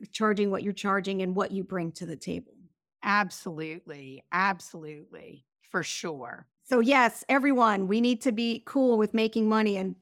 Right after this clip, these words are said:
Speaker 1: you know, that's gonna be the title of this episode is Show Me the Money, because it is.
Speaker 2: Yes.
Speaker 1: We need to be very, we need to be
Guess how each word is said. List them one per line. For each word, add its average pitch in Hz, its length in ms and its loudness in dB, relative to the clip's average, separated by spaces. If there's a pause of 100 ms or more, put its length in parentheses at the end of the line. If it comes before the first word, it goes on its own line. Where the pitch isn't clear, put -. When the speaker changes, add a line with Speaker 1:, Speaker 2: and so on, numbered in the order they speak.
Speaker 1:
you 214 140 2
know, 196 340 2
that's 226 220 0
gonna 262 160 0
be 226 80 0
the 214 100 -2
title 214 340 0
of 196 60 -2
this 190 180 -4
episode 196 540 -6
is 185 80 -8
Show 208 260 -2
Me 208 120 0
the 196 100 -2
Money, 190 340 -2
because 185 360 -6
it 190 160 -6
is. 226 180 4
Speaker 2:
Yes. 214 340 2
Speaker 1:
We 214 120 2
need 226 260 0
to 226 80 0
be 214 140 0
very, 233 480 2
we 254 120 0
need 247 200 0
to 247 80 0
be 220 360 0